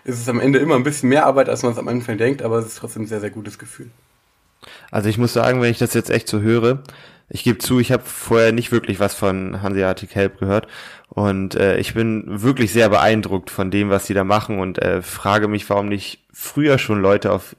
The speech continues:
Speaker 2: ähnliche Ideen gekommen sind. Ich meine, gerade so Festivals oder so, äh, diese einfache Form der Hilfe, sag ich mal, und das dann so zu organisieren und so in Logistik, das ist doch der Wahnsinn, oder? Wie, was man da wirklich erreichen kann und,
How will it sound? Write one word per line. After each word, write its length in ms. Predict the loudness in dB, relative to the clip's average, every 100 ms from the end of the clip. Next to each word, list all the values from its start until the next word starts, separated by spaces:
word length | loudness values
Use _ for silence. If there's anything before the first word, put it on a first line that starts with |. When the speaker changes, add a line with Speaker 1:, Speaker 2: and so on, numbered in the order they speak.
| -2
Speaker 2:
ähnliche 400 | 2 2 2 0
Ideen 320 | 0 2 2
gekommen 420 | 2 0 -2 -2
sind. 300 | -4 -6 -8
Ich 120 | -8
meine, 200 | -4 -4
gerade 200 | 0 0
so 100 | -2
Festivals 640 | -2 -2 -2 -2 0 0 0
oder 180 | 0 0
so, 340 | 0 -2 -4 -8 -12
äh, 140 | -14 -12
diese 260 | -2 0
einfache 480 | 2 2 0 -2 -4
Form 300 | -4 -2 0
der 100 | -2
Hilfe, 420 | 2 2 2 0
sag 200 | 2 0
ich 120 | 0
mal, 220 | 0 0 0 -4 -18 -8
und 120 | -2
das 140 | 0
dann 160 | 0 0
so 140 | 0
zu 240 | 0 -2 0
organisieren 640 | 0 0 0 2 2 2
und 100 | 0
so 120 | -2
in 180 | -6 -6
Logistik, 480 | -6 -2 -2 -2 -8 -10 -16 -12
das 80 | -8
ist 80 | -8
doch 100 | -2
der 160 | 0
Wahnsinn, 420 | 2 2 0 -2
oder? 280 | 0 0 0
Wie, 180 | -2 -10 -14 -20 _ _ -4
was 220 | -2 0
man 120 | 2
da 160 | 4 2
wirklich 240 | 0 0
erreichen 400 | 2 2 2 -2
kann 240 | -4 -2
und, 160 | -2 -6